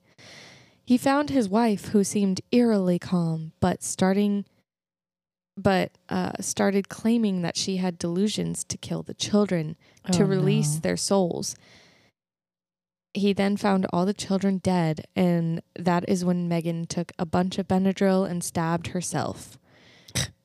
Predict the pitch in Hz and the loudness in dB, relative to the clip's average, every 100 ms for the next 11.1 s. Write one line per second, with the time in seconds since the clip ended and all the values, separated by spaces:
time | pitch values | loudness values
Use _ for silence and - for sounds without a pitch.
0 | - 156 147 147 - _ _ _ - 196 | -6 -2 0 -2 -8 _ _ _ -2 0
1 | 175 165 - _ - 202 180 156 - 190 | 2 0 -4 _ -2 2 2 0 -4 0
2 | 190 170 - 185 - _ _ _ - 220 | 0 0 -4 -6 -8 _ _ _ -2 0
3 | 214 220 208 202 196 - _ - 190 185 | 2 4 4 2 0 -4 _ -4 0 2
4 | 190 185 185 170 175 - 165 165 160 - | 0 0 2 2 0 0 0 2 0 -6
5 | - 175 170 170 185 175 - 175 - 196 | -4 -2 0 0 -2 -4 -4 -6 -4 -4
6 | - 196 - 269 285 208 196 196 190 180 | -2 -4 0 0 0 0 0 0 0 -4
7 | 185 180 - 175 196 208 247 247 220 - | -2 -2 -2 -2 -2 -2 0 2 2 2
8 | 175 - 180 - - 196 160 - - - | -2 -2 -6 -4 -2 0 -2 -6 -12 -14
9 | _ - - - - - _ _ _ _ | _ -6 -6 -6 -12 -14 _ _ _ _
10 | _ _ - 254 262 233 254 262 262 233 | _ _ -4 2 2 2 0 0 0 -2